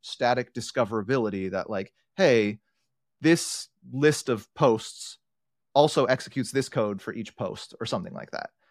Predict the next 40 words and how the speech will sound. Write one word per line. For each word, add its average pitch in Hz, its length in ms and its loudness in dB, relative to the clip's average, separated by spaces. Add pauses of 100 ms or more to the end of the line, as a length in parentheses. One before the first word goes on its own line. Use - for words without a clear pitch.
(140)
Or, 147 140 2
like, 135 160 6
this 147 160 0
homepage 135 720 2
has, 120 200 -4
like, 120 100 -2
a 117 60 0
list 127 200 0
of 113 100 -6
posts 104 380 -2
and 104 160 -4
a, 95 320 -4
a 101 140 -10
footer 101 580 0
and 95 160 -8
a 92 160 -6 (140)
header. 101 480 0 (580)
Not 170 380 2
exactly 127 400 2
sure 147 180 2
how 117 140 2
that 101 140 2
would 107 100 -2
all 92 140 -2
work - 180 -10
out. - 160 -10 (420)
But, 131 100 2
like, 127 180 4
that, 151 240 8 (200)
that's 147 280 4
sort 143 160 2
of 123 80 2
another 113 320 2
thing 101 240 -4
that 90 100 -4
I 90 60 -4
want, 92 180 -8 (320)
want 107 200 -6
to 101 80 -8
achieve. - 360 -14